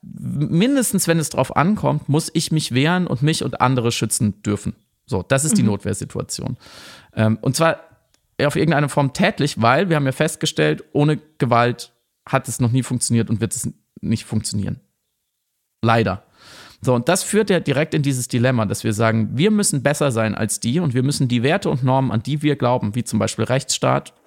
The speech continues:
Speaker 1: ohne Selbstjustiz in diesem Fall, und die wir zu verteidigen angeben, auch selbst achten und beachten. Dazu gehört also, ich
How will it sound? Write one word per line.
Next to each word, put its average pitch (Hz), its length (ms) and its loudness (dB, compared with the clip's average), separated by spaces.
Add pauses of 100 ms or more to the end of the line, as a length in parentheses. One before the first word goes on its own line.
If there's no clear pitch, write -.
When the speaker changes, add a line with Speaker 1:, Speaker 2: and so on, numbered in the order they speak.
Speaker 1:
ohne 127 280 2
Selbstjustiz 131 800 -4
in 117 120 -2
diesem 123 200 -2
Fall, 123 240 -2 (360)
und 139 180 2
die 147 100 2
wir 147 160 2 (260)
zu - 140 -4
verteidigen 147 600 0
angeben, 110 520 -2 (140)
auch 131 140 2
selbst - 400 -2
achten - 360 -4 (120)
und 113 140 -2
beachten. - 500 -4 (1040)
Dazu 143 200 2
gehört 170 180 2
also, 160 140 0
ich 147 140 -4